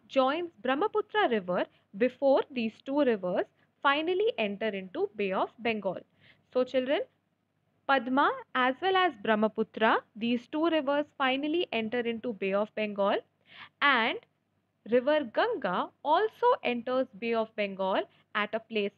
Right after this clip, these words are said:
called Ganga Sagar. So Ganga Sagar is the name of a place where the river Ganga enters Bay of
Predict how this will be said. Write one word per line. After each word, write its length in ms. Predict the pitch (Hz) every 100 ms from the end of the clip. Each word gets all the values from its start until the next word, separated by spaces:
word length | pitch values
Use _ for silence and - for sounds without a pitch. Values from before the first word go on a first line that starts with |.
| -
called 380 | 226 392 277
Ganga 460 | 202 196 190 190 285 - _
Sagar. 380 | 247 208 190 147 - _ _ _ _ _ - _ _
So 220 | 262 370 -
Ganga 320 | 233 220 226 226
Sagar 280 | 220 220
is 100 | 240 226
the 60 | 220
name 260 | 214 214
of 100 | 214 214
a 60 |
place 420 | 202 208 196 302 523 _ - 214
where 220 | 220 220
the 180 | 226 214
river 340 | 208 208 202
Ganga 480 | - 339 370 185 277 -
enters 460 | 214 185 185 220 440 _ -
Bay 200 | 190 170
of 160 | 214